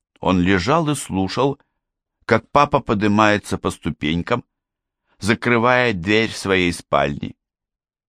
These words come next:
В голове беспорядочно роились мысли. Он догадался,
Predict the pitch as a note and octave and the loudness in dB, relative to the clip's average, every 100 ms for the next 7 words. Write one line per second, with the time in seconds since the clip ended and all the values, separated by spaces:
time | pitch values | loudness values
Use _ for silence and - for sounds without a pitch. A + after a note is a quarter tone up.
0 | _ D#2 E2+ E2+ F2 F#2 B2+ G#2+ G#2 - | _ -8 -2 0 2 2 0 0 -6 -4
1 | E2+ G#2 C3+ B2 - A2+ G#2 G2 A#2 A#2 | -4 -2 -4 -4 -6 -4 0 0 2 0
2 | A2+ - B2 G#2+ - B1 - _ _ _ | -2 0 0 0 -2 -10 -14 _ _ _
3 | _ _ _ _ - G2 A2 C3+ D3 F#3 | _ _ _ _ 0 2 2 2 0 -2
4 | E3 B2 D3+ - F#3+ | 0 0 0 -2 -2